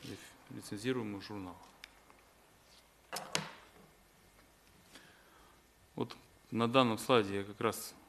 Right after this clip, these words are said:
привожу вам пример, а, климатического районирования Российской Федерации по благоприятности для строительства и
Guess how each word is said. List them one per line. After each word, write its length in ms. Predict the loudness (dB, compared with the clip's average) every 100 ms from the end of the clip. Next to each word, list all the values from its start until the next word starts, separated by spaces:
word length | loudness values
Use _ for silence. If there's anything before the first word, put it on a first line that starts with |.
| -20 -8
привожу 480 | 0 2 2 0 0
вам 180 | 0 -4
пример, 500 | 0 2 2 2 -2 -14 -20 -20 -20 -20 -20 -20 -20 -20 -20 -12
а, 360 | -4 -4 -4 -10 -14 -20 -20 _ -8
климатического 640 | 0 0 0 -2 -2 0
районирования 680 | 2 4 2 2 -2 -4 -8 -12 -20 -20 -10
Российской 520 | -8 -6 -6 -6 -10
Федерации 760 | -8 -4 2 2 0 -4 -6 -6 -14 -20 -20 -20 -20 0
по 360 | 4 4 2 -4 -14 -20 -20 -20 -20 -20 -20 -20 -20 -20 -20 -20 -6
благоприятности 1080 | -4 -4 -4 2 2 2 -2 -4 -8 -8 -8 -16 -20 -20
для 340 | -10 -2 -2 -2
строительства 680 | -6 -4 -4 -6 -16 -14 -16 -16 -2
и 200 | -2